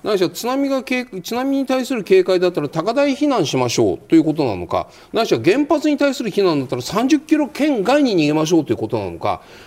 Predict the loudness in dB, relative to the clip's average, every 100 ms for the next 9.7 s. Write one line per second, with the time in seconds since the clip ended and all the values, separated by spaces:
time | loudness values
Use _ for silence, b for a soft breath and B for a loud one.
0 | B -6 -4 -4 0 2 4 4 2 2
1 | 0 0 -2 -4 2 4 4 4 2 -2
2 | -4 -2 -2 0 -2 0 -2 -2 -2 -4
3 | -6 -4 -2 0 2 2 2 -2 -2 0
4 | 0 -2 -4 -4 -2 -2 -2 -2 -2 -2
5 | -4 -6 -6 -6 -4 -4 -4 -2 -2 0
6 | 0 -2 -4 -4 -2 -2 -4 -4 -6 -4
7 | 0 2 2 2 0 0 -4 -6 -8 -10
8 | b b b 2 4 4 2 4 4 2
9 | -4 -2 -2 -4 -4 -8 -14